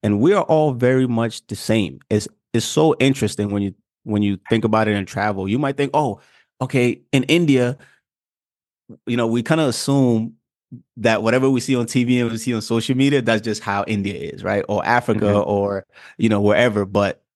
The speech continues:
Speaker 1: when you actually meet people and talk to people, you start to realize there are so many depths and layers. And then you, you adopt some of those things that will help make you a better human being,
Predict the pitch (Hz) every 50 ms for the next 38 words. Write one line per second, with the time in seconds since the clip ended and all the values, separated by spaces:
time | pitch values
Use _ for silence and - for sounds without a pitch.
0 | _ - 110 107 131 175 185 - 131 147 139 - - 117 107 95 95 95 95 101
1 | 107 123 139 135 - - - - 117 123 131 - 170 165 175 - - 107 98 90
2 | 92 - - - 135 127 127 120 - - - - - 104 101 - - - - -
3 | 101 104 - - - 165 - - 107 101 110 117 113 110 107 107 101 98 98 95
4 | 95 98 - - - - 127 127 123 123 113 110 98 92 92 95 - 104 113 139
5 | - - - 101 98 98 98 101 113 143 175 196 202 - - _ _ _ _ _
6 | _ _ - 123 131 170 170 156 156 165 156 147 143 - _ _ - 131 131 135
7 | 127 113 110 160 156 160 160 - - - 143 135 131 123 131 131 127 - - 123
8 | 123 117 110 113 113 107 - - - 120 110 107 107 113 117 113 104 107 107 107
9 | 104 - 113 101 104 104 92 92 101 104 101 95 90 104 98 98 98 98 95 85
10 | 90 - - -